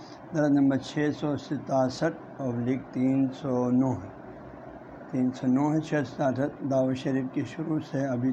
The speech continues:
تک کے درست کی تعداد ہے تین سو نو، اوراد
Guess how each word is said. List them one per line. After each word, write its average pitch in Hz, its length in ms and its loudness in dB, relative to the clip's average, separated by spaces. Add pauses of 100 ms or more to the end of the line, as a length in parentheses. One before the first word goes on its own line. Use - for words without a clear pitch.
تک 135 240 -2
کے 135 120 -2
درست 127 400 -2
کی 160 120 -10
تعداد 135 460 0
ہے 151 180 0
تین 139 260 2
سو 139 180 -4
نو، 135 300 4 (760)
اوراد 131 360 4